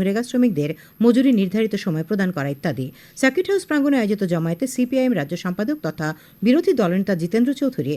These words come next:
রাজ্য সরকারের বিভিন্ন নীতির সমালোচনা করেন। তিনি অভিযোগ করেন, বর্তমানে রাজ্যে নারী নির্যাতন বাড়ছে, গ্রামেগঞ্জের কাজের অভাব, শিক্ষাক্ষেত্রে অব্যবস্থা চলছে। নানা দুর্নীতির বিরুদ্ধে সরকার কোনো ব্যবস্থা নিচ্ছে না বলেও তিনি অভিযোগ করেন। অন্যান্যদের মধ্যে বক্তব্য রাখেন নারী নেত্রী রমা দাস,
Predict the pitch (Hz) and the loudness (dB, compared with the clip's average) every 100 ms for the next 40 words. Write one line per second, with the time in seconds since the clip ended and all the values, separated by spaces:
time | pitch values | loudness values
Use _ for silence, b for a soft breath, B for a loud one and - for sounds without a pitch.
0 | B B - 202 202 262 277 254 254 180 | B B -2 -2 0 -2 -2 0 2 2
1 | 175 175 170 208 294 - 214 226 233 143 | 2 2 0 0 -2 -4 -2 -2 -2 -4
2 | 156 147 139 165 B - 277 285 339 392 | -4 -6 -6 -8 B 2 4 6 4 2
3 | 370 370 269 185 190 226 233 180 143 247 | 0 0 0 0 0 0 0 -2 -2 0
4 | 240 151 156 151 156 170 160 160 165 262 | 0 0 -4 -4 -4 -4 -4 -4 -2 -2
5 | 302 B B 196 226 262 285 269 262 165 | -2 B B 2 4 4 4 2 0 -2
6 | 156 151 160 208 202 B - 302 277 180 | -2 -2 0 -2 -4 B -4 -2 0 -2
7 | 165 180 170 196 170 143 147 - 151 - | -2 -2 -2 -4 -4 -6 -6 -4 -4 -4
8 | 143 B B B 233 285 247 247 262 269 | -8 B B B 4 4 4 4 4 2
9 | 226 226 254 - 170 170 165 165 165 170 | 0 2 0 0 -4 -2 -2 -2 -2 -4
10 | 202 214 208 - 220 147 147 151 160 165 | -2 -2 -2 -2 -4 -2 -2 -2 -4 -4
11 | b b 240 240 143 131 139 123 170 b | b b 0 2 0 -2 -6 -6 -10 b
12 | b 254 285 339 370 339 349 277 196 - | b 6 6 6 2 0 0 0 -2 -2
13 | 202 214 208 208 151 160 170 160 165 139 | -2 0 0 0 0 -2 -2 -2 -4 -2
14 | 160 180 | -2 -2